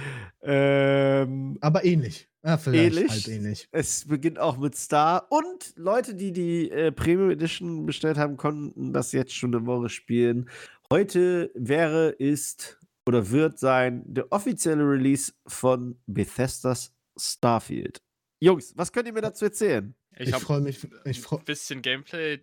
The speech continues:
Speaker 3: Trailer, Gameplay-Dingsbums gesehen, was auch immer. Er sieht schon sick aus. Das erinnert mich
Speaker 2: Ich
Speaker 3: an, äh,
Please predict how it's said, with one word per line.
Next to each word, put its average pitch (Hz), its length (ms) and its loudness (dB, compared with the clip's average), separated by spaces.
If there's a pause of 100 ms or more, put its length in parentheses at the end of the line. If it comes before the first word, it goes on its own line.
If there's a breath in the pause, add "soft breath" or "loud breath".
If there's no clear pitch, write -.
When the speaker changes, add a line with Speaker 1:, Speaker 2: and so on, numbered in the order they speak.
Speaker 3:
Trailer, 175 520 -6
Gameplay-Dingsbums 196 1000 -8
gesehen, 214 500 -6 (180)
was 135 160 -10
auch 143 120 -4
immer. 185 240 -8 (420)
Er 135 140 -10
sieht 160 160 -10
schon 160 160 -8
sick 143 200 -12
aus. 120 260 -10 (180)
Das - 140 -18
erinnert 160 320 -6
mich 156 180 -2
Speaker 2:
Ich - 120 -8
Speaker 3:
an, 147 300 -6
äh, 120 460 0